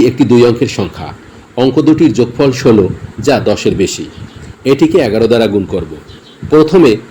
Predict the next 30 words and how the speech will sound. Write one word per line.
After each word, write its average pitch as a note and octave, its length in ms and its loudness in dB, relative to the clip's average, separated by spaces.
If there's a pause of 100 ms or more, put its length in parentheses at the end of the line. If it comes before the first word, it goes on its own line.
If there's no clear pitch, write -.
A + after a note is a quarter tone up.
(180)
ঊনআশি D#3+ 400 4 (100)
এর D#3 80 4
অঙ্ক A2+ 240 -2
দুটিকে C#3+ 340 2 (160)
একটু A2+ 180 -6
ফাঁকা A#2+ 260 -6
করে G#2+ 240 2
লিখলাম। F#2 320 -4 (540)
সাত B2+ 300 -4
ও E3 40 6
নয়ের B2+ 420 4
যোগফল B2+ 380 0
ষোলো। G2 320 0 (520)
এক্ষেত্রে C3 400 -2 (320)
ষোলো D3 320 4
এর D#3+ 120 4 (100)
এককের D3 400 0 (160)
অঙ্ক C3 240 -2 (360)
ছয়কে C3 420 0 (380)
সাত C#3+ 380 -4
ও D#3+ 80 4
নয়ের B2 400 2 (260)
মাঝখানে A#2+ 420 0
বসালাম। F2 420 -8 (360)
দশকের B2+ 440 -2
অঙ্ক D#3 200 -2
এককে C3 360 0 (340)
সাতের C#3+ 400 -2
সাথে D#3+ 220 -2
যোগ A#2+ 200 0